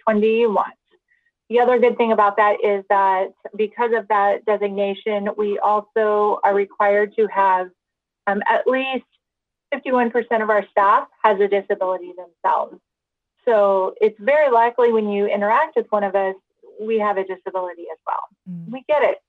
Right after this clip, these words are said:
Speaker 1: We know what it's like to try to navigate a really complex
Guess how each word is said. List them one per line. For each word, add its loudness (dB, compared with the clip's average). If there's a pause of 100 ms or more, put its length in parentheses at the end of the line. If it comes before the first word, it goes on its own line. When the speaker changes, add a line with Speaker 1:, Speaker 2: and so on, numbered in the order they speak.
(120)
Speaker 1:
We -8
know -2
what 0
it's -4
like 0
to -8
try -4
to -4
navigate -2
a -4
really -4
complex -6